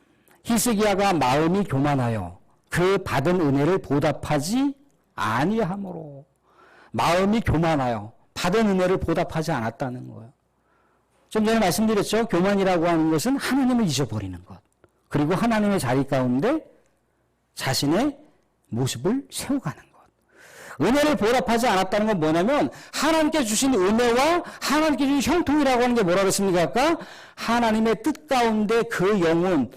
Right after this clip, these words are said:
그 대상을 성공시켜 주신 거잖아요. 그러면 하나님의 뜻 가운데 성공했고 하나님의 뜻 가운데 은혜 받았고 하나님의 뜻 가운데 수많은 기도 제목들이 응답을 받았으면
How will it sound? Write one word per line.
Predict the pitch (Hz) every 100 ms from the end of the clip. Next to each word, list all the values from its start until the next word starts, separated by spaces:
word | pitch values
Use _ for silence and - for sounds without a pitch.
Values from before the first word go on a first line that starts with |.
| -
그 | - 190 240
대상을 | 143 151 170 165 220 311
성공시켜 | - 320 349 269 -
주신 | 220 175 151
거잖아요. | 127 110 107 233 220 104 _ _ _ _ _
그러면 | 196 254 226 254 247 127 - - - -
하나님의 | - - 294 302 285 285
뜻 | 302
가운데 | - 285 269 254
성공했고 | - 285 277 262 240 -
하나님의 | 285 202 285 294 262
뜻 | 339 330
가운데 | 294 262 247 247 262 247 -
은혜 | 226 254
받았고 | 240 214 208 208
하나님의 | 220 254 262
뜻 | 311 277
가운데 | 294 247 214 254
수많은 | 262 302 302 285 269
기도 | 196 233
제목들이 | 214 202 214 208 - 220 233
응답을 | 180 220 294 269
받았으면 | 190 180 214 - 180 254 294 165 120 -